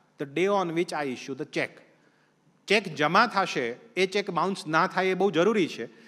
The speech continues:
જે દિવસે જમા થશે ત્યારે it relates back to the date of the check. ગવર્મેન્ટના કોન્ટેક્સ્ટમાં સુપ્રીમ કોર્ટે way back ટ્વેન્ટી ફાઈવ આઈ ટી આરની અંદર નાઇન્ટીન, અ, ફિફ્ટી ફોરમાં એવું કહ્યું છે કે ચેક જો otherwise honor થાય તો it always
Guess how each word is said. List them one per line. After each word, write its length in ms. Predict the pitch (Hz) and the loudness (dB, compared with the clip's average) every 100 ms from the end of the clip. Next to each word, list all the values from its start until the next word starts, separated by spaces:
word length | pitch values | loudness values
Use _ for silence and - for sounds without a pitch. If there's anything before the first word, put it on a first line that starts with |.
| _ - | _ 0
જે 160 | 180 | 2
દિવસે 300 | 233 226 233 | 2 0 0
જમા 300 | 175 143 185 | 0 2 2
થશે 380 | 214 202 202 254 | 4 0 0 -2
ત્યારે 280 | 262 202 202 | 2 2 2
it 140 | 202 | 0
relates 540 | 143 151 185 208 208 170 | -2 0 2 0 -2 -6
back 120 | 185 | -6
to 180 | 185 185 | -4 -6
the 100 | 190 | -6
date 400 | 151 151 170 165 | -4 -2 -2 -2
of 120 | 151 - 160 | -6 -4 -8
the 60 | - | -4
check. 140 | 165 120 - - _ _ _ _ _ _ 131 | -4 -4 -8 -20 _ _ _ _ _ _ -2
ગવર્મેન્ટના 640 | 151 202 202 202 190 202 | 2 2 2 -2 0 0
કોન્ટેક્સ્ટમાં 760 | 202 180 175 202 - 185 226 269 | 2 0 0 -2 -2 0 0 0
સુપ્રીમ 400 | - 160 185 196 | -4 2 2 4
કોર્ટે 220 | 180 196 | 2 2
way 220 | 139 156 | 4 4
back 160 | 175 196 | 4 2
ટ્વેન્ટી 440 | - 160 156 185 | 0 -2 0 -2
ફાઈવ 280 | - 175 190 | 2 2 4
આઈ 140 | 160 | 2
ટી 160 | 147 180 | 2 4
આરની 260 | 175 175 143 | 4 2 -2
અંદર 280 | 131 127 | -2 -4
નાઇન્ટીન, 420 | 123 131 135 175 175 - - - - | -4 -4 -2 -4 -4 -14 -20 -20 -4
અ, 180 | 131 131 | -2 -2
ફિફ્ટી 420 | - 151 - 175 | -2 -10 -6 -6
ફોરમાં 440 | - 175 214 220 | 2 6 6 6
એવું 160 | 190 190 | 4 4
કહ્યું 200 | 160 165 | 4 2
છે 220 | - 123 - - _ _ | 0 -6 -8 -18 _ _
કે 120 | - 170 | -6 -6
ચેક 460 | - - 175 214 - - - _ | -8 -2 2 2 0 -16 -20 _
જો 220 | 151 202 190 | -2 0 2
otherwise 580 | - 156 226 247 254 170 | 2 4 4 4 2 2
honor 200 | 190 185 | 2 0
થાય 340 | 139 139 113 123 - | 0 -2 -2 -8 -6
તો 120 | 180 | -4
it 60 | 185 | 0
always 380 | 160 165 190 | 0 0 0